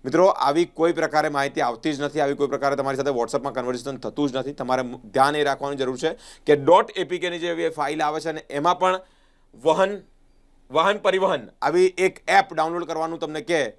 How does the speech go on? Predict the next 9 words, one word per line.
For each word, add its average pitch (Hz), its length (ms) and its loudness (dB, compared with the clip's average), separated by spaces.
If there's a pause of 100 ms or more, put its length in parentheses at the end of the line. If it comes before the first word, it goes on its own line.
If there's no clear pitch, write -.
તો 147 80 -2
ચેતી 143 320 -8
જજો 160 200 -6
ને 185 80 -10
સાવચેત 127 400 -6
રહેજો. 170 240 -8 (520)
આવા 165 140 6
તમામ 202 400 2
પ્રશ્નો, 180 500 -4